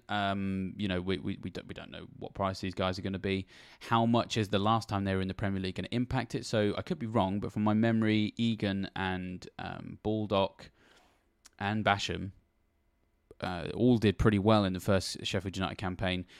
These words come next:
You know, the old, the famous Lundstram year. They did pretty well. I think some of them may have gone to five million, and of course, second season, uh, syndrome kicked in and they went down. So I'd be very surprised if any of those guys are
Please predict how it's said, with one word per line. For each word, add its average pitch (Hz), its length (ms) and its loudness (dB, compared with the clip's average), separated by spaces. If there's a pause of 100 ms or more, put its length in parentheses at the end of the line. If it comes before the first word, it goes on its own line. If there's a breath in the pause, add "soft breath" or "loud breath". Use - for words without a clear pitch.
(140 loud breath)
You 90 100 -6
know, 87 100 -2
the 92 120 0
old, 95 160 2
the - 60 -6
famous 101 480 -2 (100)
Lundstram 101 500 -2
year. 95 300 0 (380 loud breath)
They 107 80 2
did 131 120 6
pretty 120 200 6
well. 98 300 6
I 101 100 2
think 175 220 -2
some 127 180 4
of 110 60 4
them 107 160 6
may 120 160 6
have 110 120 2
gone 104 180 2
to - 80 -8
five 101 280 2
million, 101 240 -4
and 95 100 -10
of 90 120 -12
course, 92 240 -6
second 92 400 -6
season, 92 360 -2 (540 loud breath)
uh, 95 140 -2
syndrome 151 500 4
kicked - 260 -6
in 131 160 2
and 107 80 -2
they 92 60 -4
went 90 140 -6
down. 110 260 2 (440 loud breath)
So 110 580 6 (1000)
I'd 113 60 -4
be 123 100 -4
very 123 320 -10
surprised 104 340 -4
if 98 60 -4
any 101 100 0
of 98 60 0
those 92 140 0
guys 92 240 -2
are 92 80 -8